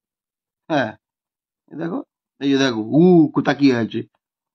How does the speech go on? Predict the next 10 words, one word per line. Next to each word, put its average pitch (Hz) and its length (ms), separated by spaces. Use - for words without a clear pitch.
ঠিক 160 120
আছে? 120 260
বাংলা 247 260
তো 311 100
লুটের 302 360
মাল, 165 260
বাংলার 226 300
চাকরি 262 300
লুটের 226 360
মাল। 120 300